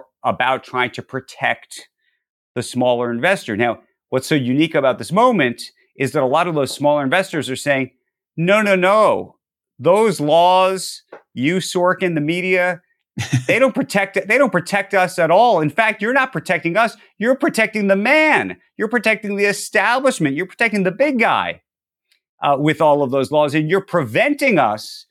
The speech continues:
Speaker 1: from having the opportunity to make money." And to some degree, they're probably right. They've actually hit on something. Some of those rules and laws, and maybe even the way we approach it, do prevent some of them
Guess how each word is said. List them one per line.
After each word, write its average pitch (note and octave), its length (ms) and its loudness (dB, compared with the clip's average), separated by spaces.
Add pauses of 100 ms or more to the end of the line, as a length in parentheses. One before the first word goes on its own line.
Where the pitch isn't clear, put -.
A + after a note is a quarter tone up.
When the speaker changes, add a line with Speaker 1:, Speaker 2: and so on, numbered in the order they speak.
(200)
Speaker 1:
from D3 120 -4
having D3+ 340 -2
the C#3+ 200 -4
opportunity D3+ 1200 -4 (360)
to B2+ 140 -2
make A#2 280 0
money." E2 360 -6 (440)
And D3 400 0 (520)
to F3+ 80 -6
some D4+ 300 0
degree, B3 240 0
they're G3+ 120 2
probably A3 520 -4
right. F#3 260 0
They've C3 140 0
actually F3+ 240 -2
hit G3 160 -2
on D#3 160 2
something. F#2+ 400 -4 (180)
Some A3+ 320 0
of B3 160 4
those F3+ 300 0
rules F3 360 -2
and C3+ 220 2
laws, D#3+ 380 2
and B2+ 120 0
maybe E3+ 220 -2
even E3 160 -4
the D3+ 80 -2
way D3+ 160 0
we D3+ 140 -4
approach D3 400 -4
it, A#2 160 -4 (400)
do G#3+ 180 -2
prevent D#3 540 -2 (240)
some F3 320 -2
of C3+ 120 0
them B2 460 -2